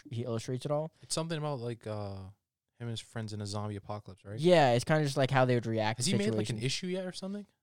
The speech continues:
Speaker 1: Um, he's been working on it. Well, he's in the process of going into college right now, like, into university.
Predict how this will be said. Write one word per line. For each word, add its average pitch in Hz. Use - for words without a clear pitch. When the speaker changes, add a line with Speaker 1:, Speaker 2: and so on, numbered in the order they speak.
Speaker 1:
Um, 156
he's 151
been 170
working 170
on 165
it. 160
Well, 160
he's 180
in 196
the 180
process 147
of 120
going 123
into 113
college 110
right 127
now, 127
like, 113
into 117
university. 117